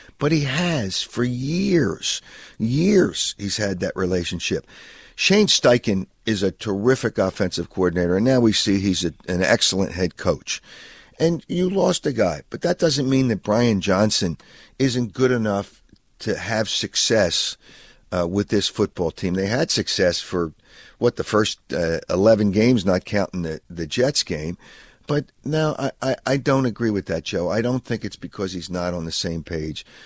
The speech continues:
with, with Brian Johnson. He's just not on the same page on whatever page he's on. Uh, yeah, there's receivers that are open, um, and there's quarterbacks that don't find receivers that are open.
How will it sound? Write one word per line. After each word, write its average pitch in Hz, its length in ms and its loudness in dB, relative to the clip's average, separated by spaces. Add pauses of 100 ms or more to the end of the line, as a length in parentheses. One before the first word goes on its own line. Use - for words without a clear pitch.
(260)
with, 92 260 -2
with 90 200 -8
Brian 85 360 -4
Johnson. 85 500 -6 (320)
He's 190 200 2
just - 180 2
not 117 180 4
on 107 100 4
the 98 80 0
same 101 320 0
page 104 500 -2 (440)
on 95 300 -4
whatever 107 320 0
page 113 360 0
he's 95 160 -2
on. 143 380 -2 (320)
Uh, 92 440 2 (240)
yeah, 64 200 -8 (1200)
there's 123 260 -8 (180)
receivers 151 600 0
that 120 140 0
are 104 160 2
open, 95 420 -2 (280)
um, 95 560 -4 (200)
and 180 240 0 (100)
there's 180 320 -2
quarterbacks 185 540 2
that 101 120 -4
don't 98 300 -2
find 85 260 -6
receivers 80 480 -8
that 73 120 -6
are 76 160 -4
open. 113 340 -4